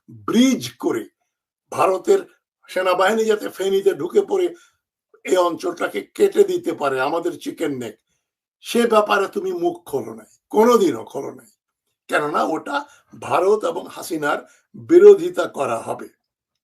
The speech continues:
দু হাজার আঠারো সালের নির্বাচনে যেটা জেনারেল আজিজের নেতৃত্বে যে কেলেঙ্কারিটা হলো, বিরোধী দলের কাউকে ভোট দিতে দেওয়া হয় নাই,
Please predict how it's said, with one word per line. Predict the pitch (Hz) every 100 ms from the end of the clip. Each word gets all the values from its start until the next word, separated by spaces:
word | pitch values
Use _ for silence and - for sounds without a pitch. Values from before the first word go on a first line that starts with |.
| _ _ _ _ _ _ _
দু | 123 196
হাজার | 202 214 208
আঠারো | - 180 214 247
সালের | 240 254 233 220
নির্বাচনে | 190 190 180 170 - - - - _ _ _ _
যেটা | 127 147 180 185 175 107
জেনারেল | 175 175 185 185 170
আজিজের | - 156 208 208 202 185
নেতৃত্বে | 180 175 - 170 170 _ - 170 139 _ _ _ -
যে | 165
কেলেঙ্কারিটা | - - 190 190 185 165 190 196 196
হলো, | 160 139 113 - _ _ _ _
বিরোধী | 117 190 208 208 208
দলের | 202 196 190 180
কাউকে | - 175 170 165
ভোট | 117 180 196
দিতে | 156 170 151
দেওয়া | 143 135 120
হয় | 120 139
নাই, | 120 117